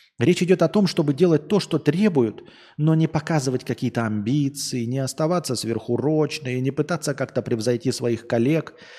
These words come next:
как это обычно рекомендуется в нашей культуре, чтобы продемонстрировать свою ценность работодателю. Тихий уход сейчас, говорят, по масштабам намного больше предшествовавшего ему великого увольнения.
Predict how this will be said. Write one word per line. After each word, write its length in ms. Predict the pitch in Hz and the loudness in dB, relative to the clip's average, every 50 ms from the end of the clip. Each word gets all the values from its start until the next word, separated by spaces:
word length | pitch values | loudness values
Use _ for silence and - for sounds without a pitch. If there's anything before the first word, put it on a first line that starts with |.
| - - - | -20 -18 -4
как 160 | - 135 - | -4 0 0
это 200 | 143 139 143 131 | 2 2 2 0
обычно 340 | 127 131 143 135 - - 131 | 2 0 0 -2 0 -2 0
рекомендуется 640 | 123 123 - 135 131 131 123 117 131 131 123 - 127 | 0 2 0 0 0 2 2 2 2 2 4 2 0
в 60 | 117 | -2
нашей 280 | 117 123 110 - 123 117 | 0 -2 -2 -2 -4 -2
культуре, 480 | - 127 120 107 - 131 127 120 117 110 | 0 0 0 0 0 0 4 4 4 2
чтобы 260 | - 123 113 113 110 | 2 0 -2 -2 0
продемонстрировать 720 | 113 113 110 117 113 113 - - 117 120 117 113 110 110 - | 0 0 0 0 -2 -2 -4 -4 -2 0 0 0 0 -2 -2
свою 340 | - 113 113 117 113 110 - - - - - - - - - - - _ - | 0 2 2 2 0 -2 -6 -18 -18 -18 -18 -18 -20 -20 -20 -20 -20 _ -8
ценность 540 | - - 120 120 117 113 110 104 - - - | -4 2 2 2 2 2 -2 -4 -6 -4 -4
работодателю. 800 | 110 107 110 - 107 107 104 107 104 98 - 101 104 107 - - | 0 0 0 0 0 -2 0 -2 -2 -2 -4 -4 -6 -6 -6 0
Тихий 260 | - 233 226 - 226 | 2 2 4 6 6
уход 300 | 202 180 - 226 233 - | 4 6 6 6 4 4
сейчас, 300 | 185 165 - 202 185 147 | 4 2 4 4 2 4
говорят, 340 | 135 143 147 151 143 143 - | 4 4 6 6 4 2 2
по 60 | 151 | 0
масштабам 460 | 139 139 - - - 202 180 170 147 | 0 0 0 0 -2 0 2 2 2
намного 360 | 135 139 147 156 175 175 175 165 | 4 4 4 4 4 2 2 0
больше 400 | 143 131 175 196 151 - - 123 | 0 6 6 6 6 6 2 0
предшествовавшего 800 | - 131 120 - - 165 156 - - 139 135 127 - - 147 139 | 0 0 -2 2 2 2 2 2 2 0 0 0 0 0 2 4
ему 240 | 131 135 135 143 135 | 4 4 4 2 2
великого 440 | 120 135 139 135 - 147 127 131 127 | 4 4 2 4 4 4 4 4 4
увольнения. 640 | 127 143 147 139 143 139 117 101 98 92 95 - | 6 6 6 6 4 4 2 0 -2 -6 -10 -14